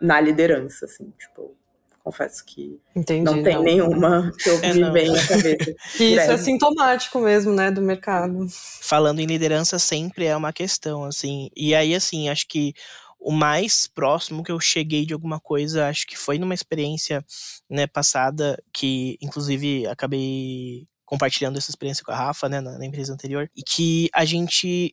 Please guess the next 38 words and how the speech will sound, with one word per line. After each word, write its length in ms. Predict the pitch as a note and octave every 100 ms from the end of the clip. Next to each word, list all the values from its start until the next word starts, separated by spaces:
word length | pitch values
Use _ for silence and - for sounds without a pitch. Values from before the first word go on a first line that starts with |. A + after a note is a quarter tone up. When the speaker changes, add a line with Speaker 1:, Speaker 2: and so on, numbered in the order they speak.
| -
Speaker 3:
conseguiu 680 | G3 G3 - E3+ F#3+ A3+ - _
provar 640 | - G3 F#3 F3 F#3 A#3 -
e 80 | -
mostrar 720 | F#3 F3+ - F#3 F3 G3+ F#3 _ -
que 260 | - F#3+
a 80 | F3
contratação 920 | E3+ G3+ G3 G3+ G3 - - A3 D4+ C4+
de 100 | F#3+
diversidade, 840 | E3+ D#3+ D3+ D3+ D3 D#3 G3 F3+
ela 120 | F3
não 160 | F#3 G#3
é 60 | F#3+
uma 140 | A3+
contratação 560 | A3+ G#3+ G3 E3+ F3 E3
demorada, 840 | D#3 D3 C#3 C3+ D#3 D#3+ D#3+ D#3+
ela 180 | - F3
não 80 | F3+
é 60 | F3
uma 100 | E3+
contratação 680 | E3+ E3 D#3+ D#3+ - D#3+ D#3+ - - -
que 100 | F3
requer 360 | D#3+ D#3+ E3 D#3+
muito 420 | F3 G3+ G3 F#3+
mais 220 | E3 E3
trabalho, 480 | - D3+ D#3 E3+ F3+ -
por 120 | G3+
muitas 300 | G#3 B3 G#3+
vezes 180 | G3 G3
a 60 |
gente, 260 | F#3+ F#3+ G3
inclusive, 400 | G3 G3 F3 F3
fechava 360 | F#3 F#3 F3+ E3
as 80 | -
posições 540 | F3 E3+ - E3 E3
antes, 500 | D#3+ E3+ E3 - C3+
sabe? 300 | - C#3 D#3
Falando 380 | - E3 E3+ F3+
aí, 180 | E3+